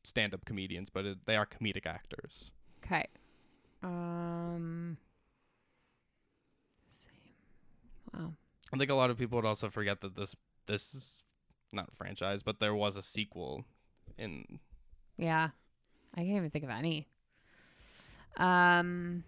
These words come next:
Speaker 2: I can't even think of, like, one movie right now that would, okay, has a sequel.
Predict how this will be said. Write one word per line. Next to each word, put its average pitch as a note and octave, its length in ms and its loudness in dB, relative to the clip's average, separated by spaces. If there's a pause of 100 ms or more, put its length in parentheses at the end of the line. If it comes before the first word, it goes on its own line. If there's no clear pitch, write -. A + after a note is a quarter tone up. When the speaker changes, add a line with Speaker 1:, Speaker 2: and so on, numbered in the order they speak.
(540)
Speaker 2:
I F#3+ 60 0
can't G#3 140 4
even F#3+ 140 0
think F3 140 -12
of, E3 100 -16
like, D3+ 180 -6 (140)
one D#3 260 -2
movie D#3+ 240 -4
right D3 240 -4
now D#3 240 -6
that D#3+ 240 -8
would, E3+ 140 -10 (580)
okay, D3+ 340 -14 (300)
has E3+ 200 -12
a F#3 60 -10
sequel. E3 720 -2